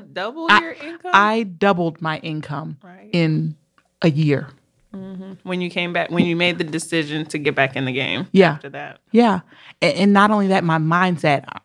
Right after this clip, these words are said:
Speaker 2: I'm doing bigger things now than I had done there. And it's all because I know now failure didn't hurt so much. And it taught me a lot of lessons.
Speaker 1: Mm-hmm.
Speaker 2: I won't <laughs> buy three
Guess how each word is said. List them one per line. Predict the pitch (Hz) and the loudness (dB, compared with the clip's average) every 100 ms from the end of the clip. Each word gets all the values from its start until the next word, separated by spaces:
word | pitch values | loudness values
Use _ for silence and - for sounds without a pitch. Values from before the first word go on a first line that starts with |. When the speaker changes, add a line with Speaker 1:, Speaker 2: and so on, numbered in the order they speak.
| _ - | _ 2
Speaker 2:
I'm | 196 | 6
doing | 214 202 165 | 8 6 4
bigger | 143 175 175 | 2 4 4
things | 165 170 165 | 0 -2 -2
now | 165 175 180 147 - - _ _ _ _ _ | -2 -2 -2 -4 -6 -20 _ _ _ _ _
than | 151 170 160 160 156 - _ _ _ _ | 2 2 4 0 -2 -4 _ _ _ _
I | 170 | 4
had | 170 156 | 4 4
done | 170 170 | 4 4
there. | 175 175 160 151 _ _ _ _ - | 4 2 0 -6 _ _ _ _ 2
And | 180 | 4
it's | 165 - | 4 6
all | 180 196 | 6 6
because | 226 - 175 175 - - | 2 0 0 0 -6 0
I | 175 | 4
know | 180 175 | 6 4
now | 165 170 196 233 - _ _ _ _ _ _ _ - - | 4 2 0 -2 -6 _ _ _ _ _ _ _ -10 4
failure | 190 190 | 6 8
didn't | 175 170 | 6 4
hurt | 175 175 | 2 2
so | 156 | 0
much. | 156 139 | 0 0
And | 175 | 2
it | 214 | 4
taught | 226 | 4
me | 196 | 4
a | 175 | 0
lot | 160 175 | 0 0
of | 185 | 0
lessons. | 220 - 165 - - _ | -2 -2 -8 -10 -18 _
Speaker 1:
Mm-hmm. | 190 151 151 160 143 - - | -18 -16 -18 -20 -20 -12 4
Speaker 2:
I | 170 | 4
won't | 160 202 226 190 214 214 | 6 6 6 4 2 4
<laughs> | |
buy | 208 | 4
three | - 233 226 165 | 4 -2 0 0